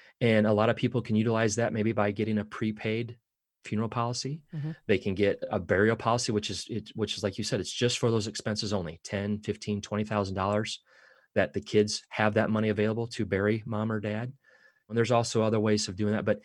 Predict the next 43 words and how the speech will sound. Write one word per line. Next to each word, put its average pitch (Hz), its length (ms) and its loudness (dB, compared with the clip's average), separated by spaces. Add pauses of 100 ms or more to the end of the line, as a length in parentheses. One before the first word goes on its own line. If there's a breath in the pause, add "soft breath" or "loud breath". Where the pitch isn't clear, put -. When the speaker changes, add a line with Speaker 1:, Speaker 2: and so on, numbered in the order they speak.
(140 loud breath)
Speaker 1:
burial 135 240 8
policy 120 400 0
is 104 140 0
exactly 101 400 0
what 95 80 -4
it 95 100 -4
is. 85 160 -2
It's, 90 120 -10
or 101 120 -4
it's - 160 -8
also 101 300 -4
known 98 120 -2
as 92 120 -4
a 90 40 -10
final 92 380 -4
expense 87 420 -10
policy. 82 440 -8
It's - 120 -10
just - 280 -4
strictly 110 380 -4
for 98 500 0 (500 soft breath)
the 104 80 -4
cost - 380 0
of 104 80 -8
those 107 180 -2
services 92 580 -4
when 95 140 -4
mom 90 220 -2
or 90 40 2
dad 87 220 -6
pass - 240 -6
away. 90 200 -8 (680)
Speaker 2:
Okay. 151 380 -10 (540 loud breath)
Now, 202 140 6
Tim, 220 420 0 (360)
if 226 140 2
people 269 300 2
want 202 160 2
a - 20 0
second 208 300 0
opinion 185 400 2
on 165 140 4
their 196 440 6